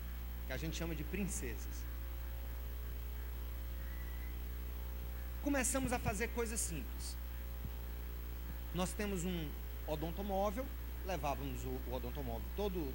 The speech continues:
todo sábado pra lá, tinha uma triagem, chamava algumas, aí vinha,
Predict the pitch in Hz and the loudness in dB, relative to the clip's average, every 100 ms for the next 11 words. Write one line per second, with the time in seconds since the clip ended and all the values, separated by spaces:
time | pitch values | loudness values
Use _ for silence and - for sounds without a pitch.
0 | 175 175 156 151 123 - 202 202 190 208 | 0 0 0 0 0 0 0 2 2 2
1 | - - 165 151 175 220 208 214 233 240 | 0 0 0 0 0 2 2 2 0 0
2 | 214 160 156 196 185 214 247 247 - - | 0 0 0 0 2 0 0 0 -2 -2
3 | - - - - - - - - - - | -2 -2 -2 -2 -2 -2 -2 -2 -2 -2
4 | - - - - - 180 143 156 127 | -2 -2 -2 -2 4 4 4 2 2